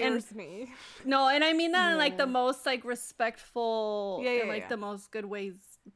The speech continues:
Speaker 2: Yeah, yeah.
Speaker 1: possible.
Speaker 2: I feel like being drained is a good thing. It means you are really invested.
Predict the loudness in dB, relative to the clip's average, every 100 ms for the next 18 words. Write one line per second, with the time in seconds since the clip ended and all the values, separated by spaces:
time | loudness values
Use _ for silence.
0 | -4 0 2 2 0 -2 -6 -16 _ -20
1 | 4 6 8 8 6 6 8 8 4 2
2 | 0 2 -2 -4 -4 -2 -2 -2 -6 -4
3 | -4 -4 -4 -4 -2 -2 -2 -4 -4 -6
4 | -2 -2 -2 -10 -14 -14 -18